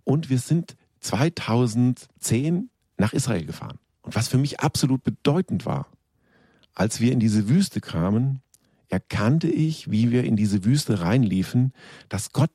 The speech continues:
mir diese Wüste in zweitausendsieben, zweitausendacht schon gezeigt hatte. Er hat mir diese Wüste gezeigt und hat mir auch gezeigt, dass ich dahin gehen werde,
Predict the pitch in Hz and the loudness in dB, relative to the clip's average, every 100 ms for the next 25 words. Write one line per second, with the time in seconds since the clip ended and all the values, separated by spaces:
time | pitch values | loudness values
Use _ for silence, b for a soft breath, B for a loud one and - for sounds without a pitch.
0 | - 104 127 160 - 139 170 170 107 101 | -4 0 2 2 0 -2 0 0 2 0
1 | 165 - 165 165 170 b b - 107 - | 0 -2 0 0 -2 b b -4 -4 0
2 | 123 143 127 120 123 - 143 160 - - | 0 2 2 2 0 -2 0 0 0 -2
3 | 120 - 117 123 127 - 131 - 113 113 | -2 0 0 0 -2 -4 -6 -2 -2 -2
4 | - 117 120 - 135 - B B B B | -4 -6 -6 -8 -12 -12 B B B B
5 | - 139 160 165 - 131 151 175 135 123 | 0 2 2 -2 0 2 4 2 0 0
6 | 110 120 165 - 139 - 82 160 - - | 0 0 0 -2 -4 -4 -4 -4 -8 -20
7 | b b b - 127 147 135 - 123 - | b b b -4 -2 0 0 0 -4 -2
8 | 107 135 - B B - 110 - - 131 | -2 -2 -6 B B -4 -2 0 0 2
9 | 131 170 180 147 143 135 - | 4 2 0 -2 -2 -6 -8